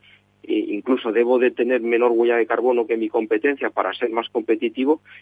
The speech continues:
sino que yo tengo que exigirlo eso a mis proveedores. Entonces, desde el momento que yo empiezo a exigir a mis proveedores,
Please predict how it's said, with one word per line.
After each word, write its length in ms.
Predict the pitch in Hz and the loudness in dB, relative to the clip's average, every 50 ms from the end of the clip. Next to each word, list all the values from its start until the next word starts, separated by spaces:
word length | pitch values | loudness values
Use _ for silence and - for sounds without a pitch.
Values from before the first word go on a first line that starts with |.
| _ - - | _ -8 -4
sino 240 | 131 123 123 117 | -2 0 0 0
que 140 | 117 117 110 | 0 0 0
yo 160 | 110 131 127 | 0 0 2
tengo 240 | - 170 175 185 160 | 4 4 4 4 4
que 80 | - 131 | 2 -2
exigirlo 500 | 113 - - 107 - - 127 117 113 113 | -4 -4 -8 -6 -2 -2 0 0 0 0
eso 160 | 104 - 113 | -2 -2 -6
a 40 | 104 | -8
mis 180 | 101 92 90 | -6 -8 -10
proveedores. 580 | - - 101 95 95 95 95 104 98 - - - - | -10 -10 -8 -4 -4 -2 -2 -2 -4 -4 -6 -10 -14
Entonces, 260 | 95 101 120 110 101 | -4 0 2 2 2
desde 220 | 95 104 98 92 101 | 2 -2 -4 -4 -4
el 60 | 98 | -4
momento 420 | 98 101 101 117 131 139 - 147 | -4 -2 0 0 -2 0 -2 -2
que 120 | 139 147 135 | 0 0 0
yo 120 | 135 135 | 0 -2
empiezo 240 | 127 - 139 127 127 | -2 -2 -4 -4 -4
a 40 | 123 | -6
exigir 300 | - - 117 - - 127 | -8 -10 -14 -6 -4 -2
a 60 | 123 | -2
mis 160 | 123 117 - | -2 -2 -4
proveedores, 640 | - 117 117 113 123 123 131 139 127 110 92 - - | -2 -2 0 2 2 2 2 2 0 0 -4 -6 -10